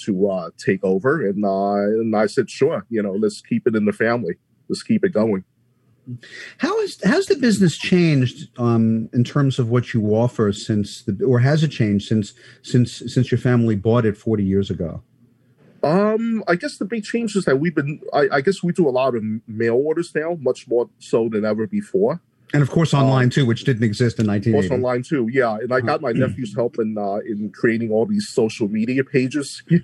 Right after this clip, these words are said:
Speaker 1: know, Facebook, Twitter, and all that stuff to, uh, to help us out even more.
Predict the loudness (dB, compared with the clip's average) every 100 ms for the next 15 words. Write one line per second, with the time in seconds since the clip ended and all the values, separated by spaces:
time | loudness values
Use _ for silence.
0 | 2 0 2 0 0 0 -2 -2 0 0
1 | 2 0 0 0 -2 -6 -4 -4 -4 -6
2 | -4 -2 -2 -4 -8 _ _ _ _ -4
3 | 0 -2 0 -2 -2 -2 -2 -2 0 0
4 | 0